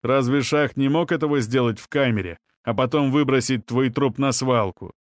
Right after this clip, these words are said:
Ты не веришь мне? Дело твое.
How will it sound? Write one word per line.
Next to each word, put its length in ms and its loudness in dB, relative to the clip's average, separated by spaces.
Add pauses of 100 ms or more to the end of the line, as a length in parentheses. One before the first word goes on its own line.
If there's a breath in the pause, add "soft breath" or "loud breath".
(280)
Ты 100 -2
не 120 2
веришь 380 2
мне? 320 -4 (340)
Дело 340 0
твое. 480 2